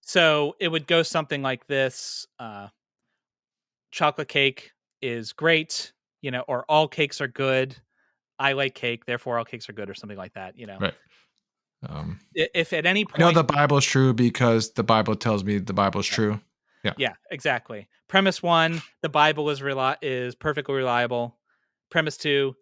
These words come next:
Speaker 1: the Bible says it's reliable. Therefore,
Speaker 2: Therefore, the
Speaker 1: the Bible
Speaker 2: Bible's
Speaker 1: is
Speaker 2: reliable. <laughs>
Speaker 1: reliable.
Speaker 2: Yeah.
Speaker 1: Yeah. Those sort of things. If at any point your conclusion is in the premises, then it's just, it's begging the question. Now, it's usually not as obvious as this, right?
Speaker 2: Yeah.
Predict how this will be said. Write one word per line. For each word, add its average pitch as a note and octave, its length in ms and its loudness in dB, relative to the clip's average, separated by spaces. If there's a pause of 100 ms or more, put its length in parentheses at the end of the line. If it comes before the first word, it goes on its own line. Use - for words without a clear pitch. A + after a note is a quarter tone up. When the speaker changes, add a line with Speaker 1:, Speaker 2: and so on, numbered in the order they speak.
(100)
Speaker 1:
the C3+ 80 -4
Bible C3+ 320 0
says C3 220 -4
it's B2+ 120 -14
reliable. A2 680 -4
Therefore, C3 300 0
Speaker 2:
Therefore, A2 340 2
the G2+ 60 2
Speaker 1:
the G#2 60 0
Bible G#2 260 4
Speaker 2:
Bible's F#2 40 -6
Speaker 1:
is G2 40 -6
Speaker 2:
reliable. G2 280 -2
<laughs> D3+ 320 2
Speaker 1:
reliable. D3 340 4
Speaker 2:
Yeah. B2 80 2
Speaker 1:
Yeah. - 60 -2 (480)
Those A3 160 4
sort D#3 120 -4
of C3 80 -10
things. G#2+ 300 -12
If G3 160 0
at E3+ 100 2
any F#3+ 200 2
point F3+ 320 -10
your D#3 120 -2
conclusion C#3+ 640 -8
is C3 300 -14
in C3 240 -8
the A#2+ 80 -6
premises, B2 600 -12 (360)
then B2 140 -4
it's A#2 140 -10
just, - 260 -16
it's - 160 -16
begging A2+ 280 -12
the G2+ 80 -20
question. A#2 340 -14
Now, A#2+ 100 -4
it's - 120 -10
usually F#3+ 320 -2
not C#3 220 0
as A#2+ 80 -8
obvious G#2+ 400 -10
as G#2+ 120 -20
this, - 340 -18
right? G2+ 260 -12 (320)
Speaker 2:
Yeah. G#2 120 -12